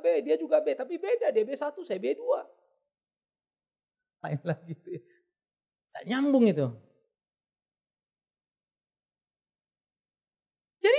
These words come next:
kalau kita berpikir di dalam bagian-bagian seperti ini, tak ada gunanya darah kita tertumpah. Kalaupun tertumpah, sudah semestinya darah orang berdosa. Tapi darah Kristus tumpah, bagaimana mungkin?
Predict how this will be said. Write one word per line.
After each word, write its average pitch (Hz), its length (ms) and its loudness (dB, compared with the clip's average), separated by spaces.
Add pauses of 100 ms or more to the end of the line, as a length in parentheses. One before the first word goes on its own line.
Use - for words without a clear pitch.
kalau 508 160 6
kita 427 160 6
berpikir 403 480 8
di 480 80 12
dalam 359 240 6
bagian-bagian 330 640 6
seperti 277 360 -2 (120)
ini, 196 60 -6 (260)
tak 359 160 -4
ada 427 240 -2
gunanya 285 400 2
darah 233 240 0
kita 208 240 -2
tertumpah. 151 560 -14 (400)
Kalaupun 294 400 2
tertumpah, 285 640 -6
sudah 175 320 0
semestinya 233 640 -6
darah 143 480 -8
orang 190 320 -4 (320)
berdosa. 415 560 2 (240)
Tapi 311 240 -6
darah 170 240 -4
Kristus - 400 -10
tumpah, 339 400 -10 (320)
bagaimana 480 400 4 (160)
mungkin? 349 400 -4